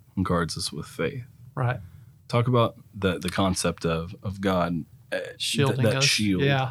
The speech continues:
Speaker 2: yeah,
Speaker 1: Yeah.
Speaker 2: yeah. Um, well, and again, the key part there, he says, "Through faith."
Speaker 1: Yeah.
Speaker 2: And, and again, I think the language is important there 'cause he says, "Through faith," uh, he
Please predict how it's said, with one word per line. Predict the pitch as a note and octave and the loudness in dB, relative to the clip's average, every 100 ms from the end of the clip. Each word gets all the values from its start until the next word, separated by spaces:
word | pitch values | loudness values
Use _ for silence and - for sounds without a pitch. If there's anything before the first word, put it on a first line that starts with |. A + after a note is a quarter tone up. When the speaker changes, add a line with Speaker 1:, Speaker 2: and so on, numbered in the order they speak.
| - | -4
Speaker 2:
yeah, | E3 E3 D3 G2+ A2+ - - - | -2 0 0 -4 -12 -16 -12 -2
Speaker 1:
Yeah. | D#3 D#3 D#3 C#3+ C#3+ - - - | 2 4 4 2 0 -6 -14 0
Speaker 2:
yeah. | D3 | 4
Um, | C#3+ C#3 C3 C#3+ - | 4 4 2 -2 -2
well, | D#3+ D#3 E3+ | 4 4 4
and | D3 | 4
again, | C#3 D#3 D#3+ | 4 4 2
the | C#3 | 2
key | B2+ E3 D#3 | 0 2 2
part | D3 C#3 C#3+ | 2 0 0
there, | C#3+ D3+ D#3 | 0 0 0
he | C#3+ | 0
says, | - C3+ B2 - | 0 -2 -2 -6
"Through | - C3 C3+ A#2+ | -4 -2 -2 -4
faith." | - D3+ B2+ B2+ B2+ - - | -2 0 0 -2 -8 -12 -4
Speaker 1:
Yeah. | E3+ D3 - | -4 -4 -2
Speaker 2:
And, | D#3 D3 E3+ | 0 2 4
and | D#3+ | 4
again, | D3 D3+ F3+ | 4 2 2
I | C#3 | 2
think | C3+ D3+ | 2 0
the | B2+ | -2
language | B2 D#3+ D3 B2 | 0 0 0 0
is | A#2+ | -4
important | A#2+ C#3 C3+ B2+ | -6 -6 -6 -6
there | B2 | -4
'cause | B2+ B2 | -4 -4
he | |
says, | A#2+ D3+ C3+ - | -2 -2 -2 -4
"Through | D3 D#3 E3+ D#3 | -2 0 0 -4
faith," | - C#3+ C#3 C#3 - - - - - - _ _ | -2 0 2 0 -2 -12 -20 -20 -20 -20 _ _
uh, | - C#3 | -4 -2
he | A#2+ D3 C#3+ C#3 | 0 2 2 2